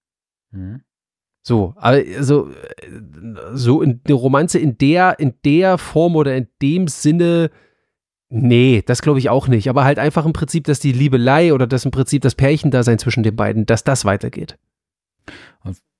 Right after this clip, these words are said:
Speaker 1: vielleicht gibt's dann in der zweiten Staffel so quasi den, den, den Twist, dass dann dieses Mal Dawkins irgendwas hat und Bell ihn retten muss. Am O P.
Speaker 2: Boah, aber wär das nicht auch das Gleiche?
Speaker 1: Natürlich.
Speaker 2: Nur anders?
Speaker 1: Na, kommt drauf an, wenn, wenn er dann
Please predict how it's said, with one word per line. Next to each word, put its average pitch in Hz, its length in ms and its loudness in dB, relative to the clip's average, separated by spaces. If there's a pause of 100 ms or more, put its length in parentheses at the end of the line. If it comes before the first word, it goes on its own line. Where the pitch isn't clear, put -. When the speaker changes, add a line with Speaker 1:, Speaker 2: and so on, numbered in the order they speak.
(140)
Speaker 1:
vielleicht 104 280 2
gibt's 131 180 -2
dann 113 160 2
in 107 60 4
der 107 100 2
zweiten - 260 -2
Staffel 110 320 0
so 95 140 -2 (120)
quasi 98 280 2
den, 90 280 2
den, 85 260 -2 (600)
den 98 140 -4
Twist, - 420 0
dass 113 260 0
dann 92 240 2
dieses 123 380 2
Mal 101 160 2
Dawkins 104 400 0
irgendwas 85 480 -6
hat - 260 -10 (320)
und 101 200 -10 (720)
Bell 110 200 4
ihn 98 180 -4
retten 90 260 -2
muss. - 260 -10 (760)
Am 90 220 0
O 87 60 -2
P. 85 200 0
Speaker 2:
Boah, 107 340 2
aber 107 240 2
wär 113 520 -2
das 117 140 2
nicht 131 120 0
auch 123 80 -2
das 110 160 0
Gleiche? 110 440 0 (300)
Speaker 1:
Natürlich. 107 200 0
Speaker 2:
Nur 113 80 0
anders? 127 420 -2 (960)
Speaker 1:
Na, 110 60 4
kommt 135 200 0
drauf 127 120 -4
an, 110 140 4
wenn, 101 300 2
wenn 98 260 0
er 104 240 2
dann 107 280 2